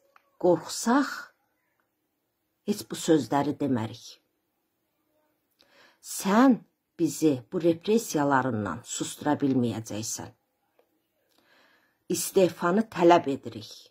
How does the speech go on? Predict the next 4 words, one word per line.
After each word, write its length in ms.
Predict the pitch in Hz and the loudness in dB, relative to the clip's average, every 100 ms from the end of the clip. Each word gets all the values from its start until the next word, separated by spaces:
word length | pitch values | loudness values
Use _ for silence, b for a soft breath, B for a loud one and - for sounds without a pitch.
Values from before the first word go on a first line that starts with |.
| _ _ _ _ _ _ _ _ _ _ - | _ _ _ _ _ _ _ _ _ _ -14
Sənə 300 | - 160 185 | -2 2 2
deyirəm, 440 | 180 170 165 156 131 | 4 6 6 4 0
İlham 440 | - 147 - 185 185 | -2 -6 -2 0 2
Əliyev, 400 | 139 117 104 | 2 0 -6